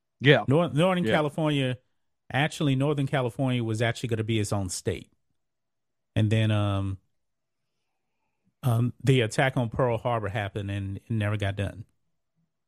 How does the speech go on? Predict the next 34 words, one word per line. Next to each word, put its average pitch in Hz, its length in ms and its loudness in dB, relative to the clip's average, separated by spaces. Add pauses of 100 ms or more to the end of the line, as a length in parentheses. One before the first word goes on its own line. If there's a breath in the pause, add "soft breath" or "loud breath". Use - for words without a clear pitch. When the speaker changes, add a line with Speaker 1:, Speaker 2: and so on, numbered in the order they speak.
(800)
Speaker 2:
Yeah, 107 260 0 (100)
Northern 127 260 2
California 120 440 0
is 101 120 -8
completely 110 480 -4
different 101 360 -6 (800)
than 107 180 4
Southern 101 340 0
California. 101 480 -2
But 107 160 0
when 127 220 0
we 131 120 2
think 139 220 -2
of 117 100 -2
California, 117 480 0
we 104 80 -2
normally 110 340 -2
think 120 220 -4
of, 104 140 -6
uh, 98 220 -2 (1200)
um, 98 420 0 (540)
Southern 117 360 2
California 104 540 0
for 110 120 -4
the 98 60 -2
most 98 280 -2
part. 113 260 -2 (300)
Speaker 1:
You 113 220 -2
know, 92 360 0
L 120 300 4
A 113 220 6
and 95 260 -6
San 117 240 -2
Francisco 87 760 -4